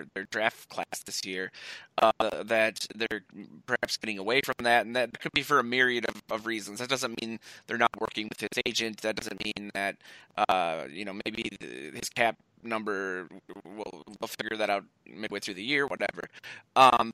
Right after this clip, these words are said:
but I, I think that now, regardless of that situation, obviously if Danielle Hunter holds out, they're, they, it would seal the deal on, on, uh, getting an edge rusher. But I still think that the focus that they've primarily put on the defensive, the interior of the defensive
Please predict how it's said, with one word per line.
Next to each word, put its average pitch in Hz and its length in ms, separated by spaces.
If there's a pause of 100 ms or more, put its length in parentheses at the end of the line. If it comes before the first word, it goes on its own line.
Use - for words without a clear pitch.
but 123 180
I, 127 260 (160)
I 123 240 (140)
think 160 260
that 131 380
now, 123 160 (420)
regardless 151 460
of - 160
that 127 160
situation, 110 800
obviously 120 420
if 113 140 (160)
Danielle 113 240
Hunter 110 200
holds 110 220
out, 107 240
they're, 104 140
they, 101 360
it 110 200
would 110 80 (160)
seal 113 320
the 98 80
deal 101 240 (240)
on, 98 300 (100)
on, 101 80 (440)
uh, 78 100 (520)
getting 107 220
an 92 100
edge 95 140
rusher. 95 240
But 107 160
I - 20
still - 320
think 127 280 (580)
that 120 320 (320)
the 123 180
focus 151 440
that 139 140
they've 123 120 (100)
primarily 120 560
put 117 240
on 110 280
the 107 100
defensive, 104 520
the 110 140
interior 131 300
of - 60
the 110 120
defensive 110 380